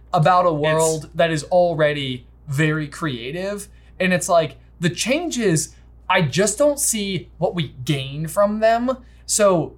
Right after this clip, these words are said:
Speaker 1: like, I think you start with, on the night bus, you've got this, like, kind of odd shrunken head,
Speaker 2: Ugh,
Speaker 1: like,
Speaker 2: boy.
Speaker 1: who's, who's
Speaker 2: You're
Speaker 1: sort
Speaker 2: bringing
Speaker 1: of the
Speaker 2: up the
Speaker 1: voice of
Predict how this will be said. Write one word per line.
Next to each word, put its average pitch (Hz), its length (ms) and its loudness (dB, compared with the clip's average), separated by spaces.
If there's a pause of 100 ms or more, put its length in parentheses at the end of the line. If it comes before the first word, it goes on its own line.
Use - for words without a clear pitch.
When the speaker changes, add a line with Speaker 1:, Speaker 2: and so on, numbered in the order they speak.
Speaker 1:
like, 165 260 -2
I - 100 2
think 226 140 -2
you 185 100 -4
start 170 440 0
with, 147 280 -6
on 151 140 0
the 143 60 -4
night 156 240 0
bus, 131 280 -4
you've 143 120 -10
got 139 200 0
this, 151 160 -8
like, 139 240 -6
kind 165 220 -4
of 156 140 -4 (100)
odd 151 480 0
shrunken 156 720 -2
head, 147 800 -4
Speaker 2:
Ugh, 170 480 4
Speaker 1:
like, 170 160 0
Speaker 2:
boy. 120 80 -2
Speaker 1:
who's, 202 180 4
who's - 220 -2
Speaker 2:
You're 254 80 -2
Speaker 1:
sort 339 280 2
Speaker 2:
bringing - 160 0
Speaker 1:
of 170 60 0
the 226 60 4
Speaker 2:
up 170 100 0
the 127 160 0
Speaker 1:
voice 208 380 0
of 170 420 2